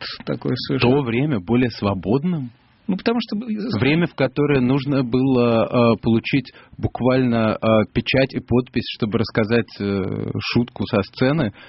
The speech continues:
Speaker 2: Время, в которое нужно было пойти на работу в Москонцерт, в мастерскую, там, разговорного жанра, чтобы тебя засчитали, э, э, профессионалом и не, и, и не стали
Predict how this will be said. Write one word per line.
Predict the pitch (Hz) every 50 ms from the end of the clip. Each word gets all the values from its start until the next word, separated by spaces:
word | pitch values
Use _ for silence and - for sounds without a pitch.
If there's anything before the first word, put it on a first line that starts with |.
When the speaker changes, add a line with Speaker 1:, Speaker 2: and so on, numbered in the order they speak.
| - - _
Speaker 2:
Время, | 107 107 127 135
в | 123 -
которое | - 127 - 135 123
нужно | 123 120 120 113 135 120 104
было | 107 123 117 117 113 113 110 110 110 101 - 92 -
пойти | - 113 110 - -
на | 120 110
работу | 104 110 110 107 113 120 120 - - 113
в | 101 90 95 110 110 104 104 101
Москонцерт, | 98 104 113 117 - - - 113 107 - - - 127 127 117 - - -
в | 95 92 107 110 110 110 107 101
мастерскую, | 101 104 107 - - 123 101 - - - - 123 113 110
там, | 107 107 95 101
разговорного | 98 117 107 104 101 120 120 110 113 110 104 104 104 107
жанра, | 101 101 110 113 113 110 107 101 95 - -
чтобы | - 98 95 90 - 104 104 101 101 - - - - - -
тебя | - 107 98 113
засчитали, | 107 95 107 104 - - - 113 - - 117 113 110 104 107 107 104 104 101
э, | - - - 110 107 104 101 101 101 101 101 - - - - - - - -
э, | - 101 85 113 95 -
профессионалом | - 110 - - - 117 107 101 110 113 113 110 104 104
и | 104 104
не, | 101 101 98 101 98 98 98 98 92 92 98 98 101 -
и, | 98 110 107 92 95 113
и |
не | 110 107
стали | 101 - - 113 104 107 107 104